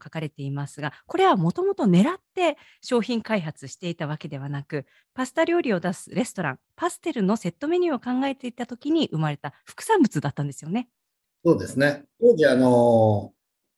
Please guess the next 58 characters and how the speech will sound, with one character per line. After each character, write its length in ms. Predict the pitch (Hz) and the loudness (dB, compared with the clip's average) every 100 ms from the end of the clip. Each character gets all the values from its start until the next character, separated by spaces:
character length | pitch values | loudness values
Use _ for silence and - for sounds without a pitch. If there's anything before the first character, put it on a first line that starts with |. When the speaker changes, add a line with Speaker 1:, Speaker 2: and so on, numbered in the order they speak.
| _ - | _ -6
Speaker 2:
す 140 | 143 | 2
ご 180 | 170 170 | 2 6
く 340 | 190 185 175 | 6 8 6
テ 120 | 208 | 4
ィ 20 | 208 | 4
ラ 80 | |
ミ 100 | 143 | 4
ス 140 | - 101 | 0 0
が 420 | 110 107 - - _ _ _ _ _ _ _ | 2 2 0 -10 _ _ _ _ _ _ _
爆 240 | 135 135 160 | 0 4 4
発 240 | 160 - | 2 2
的 220 | 165 156 | 0 4
に 180 | 160 151 | 2 4
大 180 | 147 131 | 4 2
ヒ 100 | 147 | -2
ッ 100 | 147 | -2
ト 100 | 107 | -2
し 260 | - _ _ - | -2 _ _ -6
て、 380 | 98 78 69 _ _ - _ | -4 -4 -10 _ _ -20 _
Speaker 1:
は 120 | 180 156 | -18 -16
い。 60 | |
Speaker 2:
そ 180 | - 160 | -4 0
の 120 | 185 | 2
後 220 | 226 220 131 | 2 2 4
に、 200 | 127 120 | 4 4
あ 80 | |
の、 540 | 117 120 117 117 110 - | 6 6 8 8 4 2
ク 80 | 160 | 4
レ 140 | 202 | 6
ー 20 | |
ム 140 | 226 233 | 6 6
ブ 100 | 254 | 6
リ 80 | 190 | 6
ュ 20 | |
レ 100 | 123 | 4
っ 80 | - | 2
て 80 | 104 | 0
い 40 | |
う 60 | 101 | 0
お 60 | |
菓 120 | 113 | 0
子 160 | 107 95 | -2 0
が 360 | 107 101 - - _ | 0 0 -2 -14 _
Speaker 1:
え 80 | 190 | -4
え。 200 | 170 143 _ - 151 | -4 -4 _ -6 -2
Speaker 2:
流 60 | |
行 60 | 175 175 | 2 0
り 40 | |
か 140 | 190 196 | 2 2
け 120 | 151 | 2
て 120 | 101 | -2
た 160 | - 82 | -10 -14
ん 80 | 78 | -14
で 60 | |
す 100 | - | -10
ね。 180 | - - _ - | -10 -10 _ -8
Speaker 1:
は 220 | 240 226 | -4 -2
い。 160 | 160 | -4